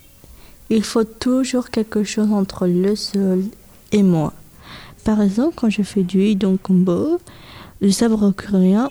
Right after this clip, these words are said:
ou encore de la capoeira, art martial italien, je crois, j'ai absolument besoin d'avoir, euh, des chaussettes,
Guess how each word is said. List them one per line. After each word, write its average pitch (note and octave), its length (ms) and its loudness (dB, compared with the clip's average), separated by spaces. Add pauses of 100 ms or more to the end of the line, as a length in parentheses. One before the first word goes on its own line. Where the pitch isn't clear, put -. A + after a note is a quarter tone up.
ou G3+ 160 2
encore G3 480 0 (220)
de G3+ 80 0
la F#3+ 120 2
capoeira, F#3 840 0 (340)
art G3+ 180 2
martial G3 680 0 (120)
italien, G3 560 -2 (280)
je - 80 -20
crois, - 260 -10 (1000)
j'ai G3+ 240 2 (100)
absolument A#3+ 680 2
besoin A3 460 2
d'avoir, G3+ 640 0 (240)
euh, G3+ 220 -2 (180)
des G#3 140 -2
chaussettes, G#3+ 600 -4